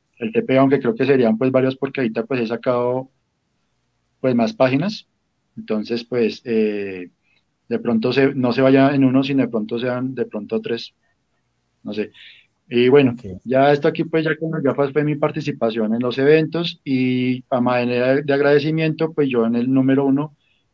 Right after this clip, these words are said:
Speaker 1: publiqué cómo se veía como el, el primer acercamiento de Ana y después cómo fue ya cuando lo trabajé ya, eh, eh, en vector, en el primer motion comic.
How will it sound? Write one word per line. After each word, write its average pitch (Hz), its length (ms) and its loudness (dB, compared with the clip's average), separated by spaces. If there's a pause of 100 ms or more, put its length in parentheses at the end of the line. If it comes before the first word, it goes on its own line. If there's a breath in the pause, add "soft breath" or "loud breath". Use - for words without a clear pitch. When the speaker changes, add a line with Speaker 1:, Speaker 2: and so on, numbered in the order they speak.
(160)
Speaker 1:
publiqué 131 380 4
cómo 143 260 2
se 151 160 4
veía 123 380 4
como 143 300 0
el, 131 260 0
el 127 100 -8
primer 117 300 -4
acercamiento 131 560 -4
de 143 100 4
Ana 147 260 -2
y 131 120 -6
después 107 340 -6
cómo 120 280 -4
fue 120 180 -6
ya 117 100 -4
cuando 113 640 -8 (640)
lo 113 100 -4
trabajé 110 420 0
ya, 113 1000 -2 (100)
eh, 107 720 -4 (580)
eh, 104 300 -4
en 104 100 -8
vector, 107 380 -2 (160)
en 110 120 -2
el 107 80 -2
primer 104 340 -4
motion 113 320 -2
comic. 117 260 -4